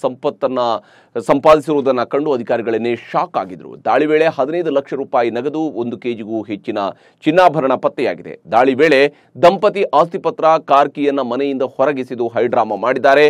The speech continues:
ಹಾಗೆಯೇ ಇತರೆ ಅಧಿಕಾರಿಗಳ ಸಂಪತ್ತಿನ ಬಗ್ಗೆಯೂ ಕೂಡ ಲೋಕಾಯುಕ್ತ ಅಧಿಕಾರಿಗಳು ಪರಿಶೀಲನೆಯನ್ನ ನಡೆಸ್ತಾ ಇದ್ದಾರೆ. ವಿವಾದಾತ್ಮಕ ಗಾದೆ ಮಾತನ್ನ ಹೇಳುವ ಮೂಲಕ ಜಾತಿ ನಿಂದನೆ ಆರೋಪಕ್ಕೆ ಗುರಿಯಾಗಿದ್ದ ನಟ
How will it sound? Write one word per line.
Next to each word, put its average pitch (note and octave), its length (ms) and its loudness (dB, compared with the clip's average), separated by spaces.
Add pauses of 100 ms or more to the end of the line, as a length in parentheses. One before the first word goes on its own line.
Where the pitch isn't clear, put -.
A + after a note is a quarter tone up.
(300)
ಹಾಗೆಯೇ F3 260 4
ಇತರೆ F3 440 2
ಅಧಿಕಾರಿಗಳ C#3+ 640 0 (200)
ಸಂಪತ್ತಿನ C#3+ 460 -4
ಬಗ್ಗೆಯೂ A#2 360 -6
ಕೂಡ A#2 180 -6 (960)
ಲೋಕಾಯುಕ್ತ E3+ 420 4
ಅಧಿಕಾರಿಗಳು G#2+ 480 -2
ಪರಿಶೀಲನೆಯನ್ನ G#2 600 -8
ನಡೆಸ್ತಾ F2+ 480 -8
ಇದ್ದಾರೆ. - 420 -18 (300)
ವಿವಾದಾತ್ಮಕ A3+ 680 6
ಗಾದೆ F3+ 280 8
ಮಾತನ್ನ F#3 360 4
ಹೇಳುವ E3 300 0
ಮೂಲಕ D#3+ 300 2
ಜಾತಿ D3+ 440 2
ನಿಂದನೆ D3+ 340 0
ಆರೋಪಕ್ಕೆ C#3 500 0
ಗುರಿಯಾಗಿದ್ದ C3 520 0 (140)
ನಟ A2+ 260 -2